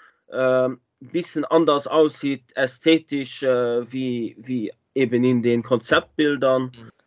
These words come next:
Speaker 1: Äh, Optimus Prime und Megatron sehen fantastisch aus, finde ich.
Speaker 2: Ja.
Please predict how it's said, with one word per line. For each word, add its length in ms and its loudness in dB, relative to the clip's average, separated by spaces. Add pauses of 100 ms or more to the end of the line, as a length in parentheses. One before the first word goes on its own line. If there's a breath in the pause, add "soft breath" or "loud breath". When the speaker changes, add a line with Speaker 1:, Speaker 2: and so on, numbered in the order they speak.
(100)
Speaker 1:
Äh, 500 4 (120)
Optimus 460 -2
Prime 600 4
und 460 -2
Megatron 600 0
sehen 280 -2
fantastisch 640 -4
aus, 280 0
finde 240 -2
ich. 200 -6
Speaker 2:
Ja. 160 -20